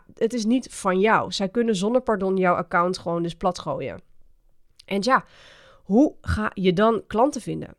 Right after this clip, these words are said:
Nou, ik geef hier sowieso vijftien mei een masterclass over. Dus, hè, je, wil je weten hoe je klant kunt werven zonder social media,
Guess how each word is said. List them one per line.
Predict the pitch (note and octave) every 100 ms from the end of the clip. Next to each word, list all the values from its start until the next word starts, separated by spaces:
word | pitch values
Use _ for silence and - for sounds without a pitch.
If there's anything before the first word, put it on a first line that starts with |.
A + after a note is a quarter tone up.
| _
Nou, | F#3 -
ik | G3 -
geef | B3+ C4
hier | C4+ A#3+
sowieso | A3+ A3 C4+
vijftien | - C#4 D4 C#4 A#3
mei | G3+ F#3 -
een | F3+
masterclass | F3+ C#4 D4 C4+ A#3+
over. | G3+ G#3 G3+ G3
Dus, | F#3 F#3 -
hè, | G#3
je, | B3 - F#3+
wil | F#3 G3+
je | G3
weten | G3 F#3+
hoe | F#3
je | F#3+
klant | G#3+ G#3+ G3+
kunt | F#3
werven | E3+ E3+ D#3+
zonder | D#3 D3+ B3 D4
social | C4 A#3+ - G#3+
media, | G3+ F#3+